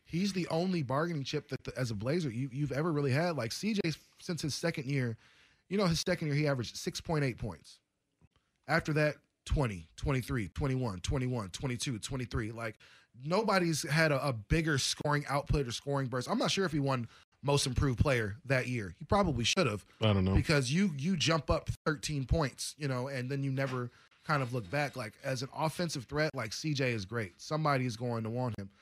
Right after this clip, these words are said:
Speaker 1: But he's twenty-nine, and this is who he is at this point as a basketball player. Dame is thirty, what, thirty, thirty-one at this point. This is who he is as a basketball player. You need to get somebody else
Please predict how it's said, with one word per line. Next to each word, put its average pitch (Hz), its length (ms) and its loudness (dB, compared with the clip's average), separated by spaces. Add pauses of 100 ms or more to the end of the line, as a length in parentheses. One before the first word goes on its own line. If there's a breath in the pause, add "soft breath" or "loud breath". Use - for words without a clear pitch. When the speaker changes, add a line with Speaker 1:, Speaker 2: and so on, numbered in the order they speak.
(300 soft breath)
Speaker 1:
But 123 120 0
he's 120 100 0
twenty-nine, 151 640 2
and 120 120 -2
this - 140 -6
is 123 100 -8
who 151 160 0
he 131 120 4
is 110 180 2 (180)
at 107 140 -8
this 110 160 -4
point 98 320 -4
as 104 140 -6
a 101 40 -6
basketball 110 440 -4
player. 85 340 -6
Dame 131 320 -2
is 117 140 -2
thirty, 127 480 0 (220)
what, 107 200 -6
thirty, 127 220 -2
thirty-one 127 560 -2 (400 soft breath)
at 117 100 -6
this - 160 -6
point. 135 400 0
This 110 160 -8
is 123 80 -14
who 151 160 -2
he 143 120 2
is 135 120 0
as 117 80 -6
a 110 40 -6
basketball 113 500 -4
player. 87 220 -8
You 98 120 -12
need 139 140 -6
to 107 60 -16
get 135 140 -6
somebody 123 440 0
else 110 260 -2